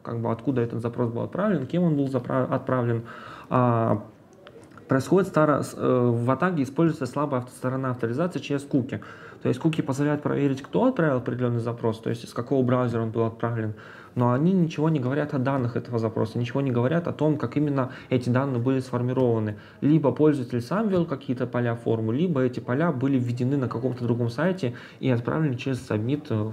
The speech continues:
этого, этой формы с помощью JavaScript. Соответственно, браузеры не понимают, как различить, было ли действие явно совершено пользователем,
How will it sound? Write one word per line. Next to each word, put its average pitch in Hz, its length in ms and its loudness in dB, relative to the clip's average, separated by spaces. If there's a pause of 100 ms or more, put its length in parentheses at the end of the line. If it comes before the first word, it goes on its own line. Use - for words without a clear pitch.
(120)
этого, 113 500 -4
этой 117 200 -2
формы 117 520 0
с - 40 -12
помощью 127 360 -4
JavaScript. 120 560 -4 (540)
Соответственно, 165 440 4
браузеры 165 360 6
не 170 100 6
понимают, 165 460 6
как 123 180 -4
различить, 127 420 -2
было 143 220 4
ли 131 100 2
действие 127 400 -2
явно 190 360 2
совершено 123 520 0
пользователем, 117 640 -2